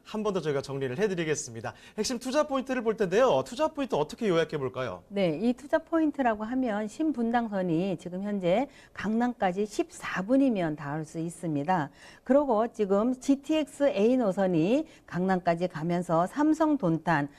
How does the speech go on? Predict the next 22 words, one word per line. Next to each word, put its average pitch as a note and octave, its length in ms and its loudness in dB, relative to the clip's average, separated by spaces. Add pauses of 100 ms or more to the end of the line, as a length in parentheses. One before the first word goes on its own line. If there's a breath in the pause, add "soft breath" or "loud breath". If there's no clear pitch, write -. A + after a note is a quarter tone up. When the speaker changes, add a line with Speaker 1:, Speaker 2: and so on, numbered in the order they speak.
(180 loud breath)
Speaker 2:
또 G3 80 0
판교 C4+ 420 2
신도시까지 C#4+ 680 0
갈 D#3+ 200 0
수 D#3+ 120 -10
있으면서 F3 800 0 (240 loud breath)
이천이십삼 G#3+ 840 -2
년도에 A#3 580 4
개통이 F3 480 -2
된다라고 E3 540 0
보고요. D3+ 520 0 (340 loud breath)
또 C4 100 6
여기 C4+ 200 2
판교 D#4 440 0
테크노밸리가 C4 760 2
첨단 B3 360 0
산업단지 A3+ 580 0
밀집 C4 400 0
지구이고요. D3+ 760 0 (320 loud breath)
판교 C#4+ 640 4 (180 soft breath)
알-, F#3 260 2 (260)
아, F3+ 80 -2